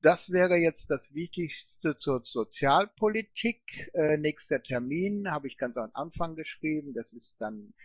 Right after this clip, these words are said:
am achten dritten, wo wir uns wieder per Mumble treffen werden. Äh, kommen wir jetzt noch zu einem wichtigen Thema, das ist, äh, von der Arbeitsgemeinschaft Bedingungsloses Grundeinkommen. Da findet am fünfzehnten dritten zweitausendfünfzehn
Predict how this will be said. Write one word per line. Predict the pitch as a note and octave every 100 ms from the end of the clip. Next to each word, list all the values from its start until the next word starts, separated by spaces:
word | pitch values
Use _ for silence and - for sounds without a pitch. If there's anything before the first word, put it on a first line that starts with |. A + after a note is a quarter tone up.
| - - - - _
am | A#2+ A2+
achten | B2+ - - -
dritten, | - F#3+ - F#3 D#3+
wo | D3+ C#3+
wir | C#3
uns | C3 -
wieder | B2+ B2
per | A#2 A#2+ A2
Mumble | G#2+ A2 G2+ G2+
treffen | - D3 - F#3 E3+
werden. | F3 F#3+ G3+ A#3+ _ _ _ _ -
Äh, | C#3+ C#3+
kommen | - D3 D3
wir |
jetzt | C#3+ F3+ - F3
noch | D#3+
zu | - D#3+
einem | C#3+ D3 D3 C#3+ C3+
wichtigen | E3 - - E3+ E3 D#3+ D#3 -
Thema, | F3 E3+ D#3+ D#3+
das | D#3 C#3+ -
ist, | D3 C#3 - -
äh, | B2 A#2
von | - B2+
der | -
Arbeitsgemeinschaft | B2 A#2+ - A#2 A#2 A#2 B2 -
Bedingungsloses | A2+ A#2+ G#2+ - A2 G#2 G#2 -
Grundeinkommen. | - F3+ G#3 F3+ F3+ - E3 F3 F3 D#3+
Da | C#3+
findet | - C#3+ A#2+ G#2+
am | G#2
fünfzehnten | D3 D#3+ _ - B2+ A#2
dritten | - C3 C3
zweitausendfünfzehn | - A#2 - A2 G2+ G#2 - E3 E3+ - D#3 D3